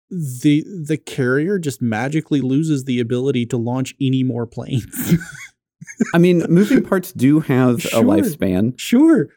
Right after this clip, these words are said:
Speaker 1: but every single one of them broke at that moment. <laughs> When,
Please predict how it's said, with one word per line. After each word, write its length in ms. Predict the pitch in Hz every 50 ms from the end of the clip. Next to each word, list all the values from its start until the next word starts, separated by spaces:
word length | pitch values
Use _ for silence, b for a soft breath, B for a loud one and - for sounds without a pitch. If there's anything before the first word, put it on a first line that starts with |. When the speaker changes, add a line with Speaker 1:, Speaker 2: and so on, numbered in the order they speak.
| b _
Speaker 1:
but 280 | - 185 202 202 - _ _ _ _ _ -
every 380 | 226 220 233 220 220 247 247
single 380 | 220 - - 240 233 220 220 208
one 160 | 190 196 202
of 160 | 208 233 196
them 180 | - 190 180 175
broke 340 | 170 147 143 170 226 214 -
at 240 | 139 147 151 151 135
that 220 | - 147 175 - -
moment. 640 | 185 170 - - - 170 151 127 202 165 160 139 - -
<laughs> 40 | - 170 - - - - - _ _ _ _ _ _ _ _ _ _ _ _ _ B B B B B _ -
When, 480 | 185 226 262 240 190 170 170 170 170